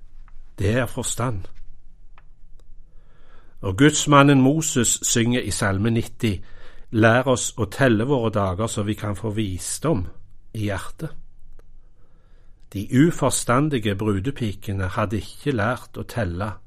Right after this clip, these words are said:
og kalkulere rett. De bomma helt fatalt.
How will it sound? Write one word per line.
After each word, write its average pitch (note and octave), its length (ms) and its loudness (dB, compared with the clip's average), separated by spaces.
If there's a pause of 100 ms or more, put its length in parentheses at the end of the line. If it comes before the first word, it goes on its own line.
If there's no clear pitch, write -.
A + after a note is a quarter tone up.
(360)
og G2+ 120 -10
kalkulere G2+ 720 -2
rett. - 400 -12 (880)
De B2 180 0
bomma G2+ 500 -2 (100)
helt - 480 -6
fatalt. - 720 -10